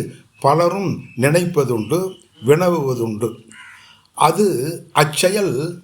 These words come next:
அலை நின்ற பிறகு கடலிலே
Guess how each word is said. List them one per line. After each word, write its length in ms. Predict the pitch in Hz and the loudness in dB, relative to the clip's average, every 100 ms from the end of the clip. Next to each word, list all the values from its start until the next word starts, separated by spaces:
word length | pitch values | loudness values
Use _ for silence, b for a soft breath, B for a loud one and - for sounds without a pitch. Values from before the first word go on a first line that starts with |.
| _ _ _ _ _ _ _ _ _ _ - - | _ _ _ _ _ _ _ _ _ _ -20 0
அலை 380 | 143 202 277 311 285 | 2 4 2 0 0
நின்ற 300 | 247 220 226 | 2 2 0
பிறகு 440 | 214 196 185 160 156 104 - - _ _ _ _ - | 0 2 2 0 -2 -4 -10 -20 _ _ _ _ 2
கடலிலே 560 | 190 262 262 240 214 | 4 4 2 2 2